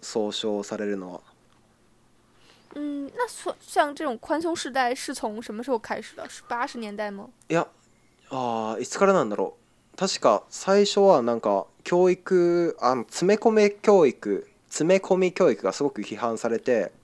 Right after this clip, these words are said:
Speaker 1: だから、子供時代をそんな勉強勉強っていう感じに過ごさせてはいけないっていう論調が広まって、じゃあ、緩めようってことで、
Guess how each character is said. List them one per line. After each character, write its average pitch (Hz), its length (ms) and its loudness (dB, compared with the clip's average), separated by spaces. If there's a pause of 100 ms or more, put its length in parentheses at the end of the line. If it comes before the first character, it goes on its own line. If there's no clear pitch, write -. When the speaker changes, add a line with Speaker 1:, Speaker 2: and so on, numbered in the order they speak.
(120)
Speaker 1:
だ 123 100 -2
か 110 100 0
ら、 101 240 2 (220)
子 - 160 -2
供 180 840 4 (140)
時 165 140 -4
代 131 180 6
を 98 100 2
そ 151 120 -6
ん 143 40 0
な 139 80 2
勉 139 220 2
強 147 140 2
勉 135 240 0
強 139 460 2 (320)
っ - 40 -20
て 151 80 0
い 147 100 4
う 143 60 0
感 143 180 0
じ 139 120 -8
に 143 140 -2 (240)
過 139 80 2
ご 143 100 6
さ 156 160 -2
せ - 100 -14
て 101 80 -2
は 92 100 0
い 101 60 -4
け 135 120 -4
な 135 100 0
い 135 80 0
っ - 20 -8
て 143 200 -6
い 131 160 2
う 135 40 2
論 127 200 0
調 127 180 0
が 120 60 0
広 123 200 -4
ま 120 60 -2
っ 123 60 -4
て、 - 340 -2 (420)
じ - 100 0
ゃ 127 180 8
あ、 - 40 -4 (340)
緩 117 160 2
め 123 120 2
よ 143 100 6
う - 40 4
っ - 20 -8
て - 80 -12
こ 110 80 -8
と 104 80 -10
で、 92 180 -2